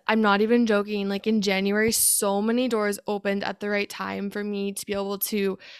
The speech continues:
be working full-time for myself now. And, yeah, it's not all, like, rainbows and sunshine every day,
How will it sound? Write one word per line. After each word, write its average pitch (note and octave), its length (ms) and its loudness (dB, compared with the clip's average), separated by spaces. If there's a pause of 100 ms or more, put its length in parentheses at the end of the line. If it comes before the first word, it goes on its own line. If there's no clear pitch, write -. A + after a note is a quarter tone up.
(140)
be A#3+ 100 2
working A3+ 300 4
full-time G#3 360 -2
for G#3 100 -4
myself G3 460 -2
now. F#3+ 380 2
And, A3 160 0
yeah, G#3+ 240 4
it's F#3 140 -8
not G#3+ 180 -2
all, G3 200 0
like, G3 180 -8
rainbows G3 340 -2
and G3 140 -4
sunshine F#3+ 420 -4
every F#3 240 -4
day, G#3 440 0